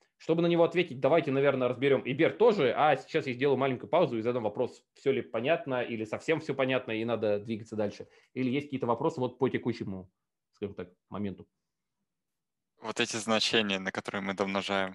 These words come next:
Speaker 2: каждый вектора, они как, тоже учатся?
Speaker 1: М, ну, тут
Speaker 2: И
Speaker 1: даже,
Speaker 2: основывались
Speaker 1: да.
Speaker 2: один из
Speaker 1: Они учатся, то есть, смотрите, multiply each vector by weight based on the task.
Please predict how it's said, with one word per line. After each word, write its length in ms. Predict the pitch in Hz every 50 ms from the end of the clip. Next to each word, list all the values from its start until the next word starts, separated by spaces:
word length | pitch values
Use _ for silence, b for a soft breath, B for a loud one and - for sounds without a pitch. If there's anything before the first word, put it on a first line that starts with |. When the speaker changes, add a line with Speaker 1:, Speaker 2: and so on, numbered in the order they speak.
| - - _
Speaker 2:
каждый 300 | - 104 98 92 95 90
вектора, 440 | 95 - - - - 98 98 95 -
они 240 | - 101 101 104
как, 300 | 98 - 104 95 - - - - _ _
тоже 320 | - 127 139 156 151 143 - -
учатся? 500 | 113 - - - - - - - 120 - _ _ _ _ _ _ _ _ _ _ _ _ _ _ _ -
Speaker 1:
М, 640 | 131 127 123 120 113 110 107 104 98 92 90 -
ну, 160 | 98 127 139 135
тут 200 | - - 123 104
Speaker 2:
И 40 |
Speaker 1:
даже, 140 | - 117 113
Speaker 2:
основывались 400 | 113 104 107 101 135 123 98 87
Speaker 1:
да. 80 | - 98
Speaker 2:
один 140 | 95 98 95
из 120 | 92 - - -
Speaker 1:
Они 220 | 117 135 156 175
учатся, 540 | 196 226 - 208 139 - 143 120 104 92 90 -
то 80 | 120
есть, 200 | 107 98 - -
смотрите, 600 | - 123 139 139 135 - 107 95 90 95 - 90 - b b b b b b b b 123
multiply 420 | 131 123 131 107 160 185 190 180
each 240 | 160 151 147 - -
vector 360 | 120 143 190 - - 156 139 139
by 180 | 131 123 123
weight 320 | 117 135 165 180 - 110 113
based 320 | 131 139 156 143 - -
on 120 | 143 131
the 100 | 113 117
task. 300 | - 120 104 - - -